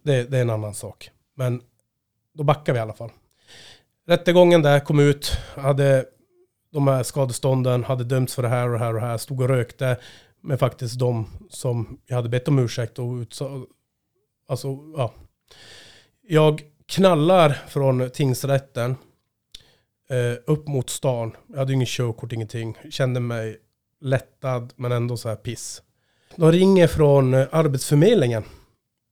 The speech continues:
När jag kommer runt, eh, kurvan, eh,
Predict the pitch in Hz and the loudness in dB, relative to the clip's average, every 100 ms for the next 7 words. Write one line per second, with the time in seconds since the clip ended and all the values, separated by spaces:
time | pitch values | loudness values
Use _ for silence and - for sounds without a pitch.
0 | _ _ 147 147 143 151 143 139 131 120 | _ _ 2 2 4 2 4 4 2 0
1 | 123 - 139 131 123 _ - - - 165 | -6 0 2 2 0 _ -12 -10 -10 -12
2 | 135 123 123 - - 160 147 135 156 151 | -12 -12 -18 -20 0 2 4 2 2 4
3 | 139 127 127 - 131 123 123 123 | 2 0 -6 -4 -2 0 -2 -4